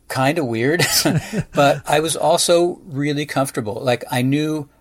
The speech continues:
I was very confident about everything that was in the book. And so, uh, I, I had no, you know, hesitancy or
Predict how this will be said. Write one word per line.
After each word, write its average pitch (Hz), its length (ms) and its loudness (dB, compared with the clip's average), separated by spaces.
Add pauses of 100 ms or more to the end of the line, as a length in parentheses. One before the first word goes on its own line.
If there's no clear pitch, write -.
I 131 100 2
was 123 160 2
very 135 460 2
confident 127 560 -2
about 110 260 -2
everything 120 400 -4
that 113 140 -2
was 131 220 -4 (340)
in 123 120 -2
the 127 80 2
book. - 380 -2 (800)
And 135 180 0
so, 131 580 2 (300)
uh, 131 260 0 (280)
I, 139 220 -6
I 151 60 -2
had 135 240 2
no, 135 500 0 (420)
you 147 80 -8
know, 120 180 -6
hesitancy 139 800 -4
or 110 260 -4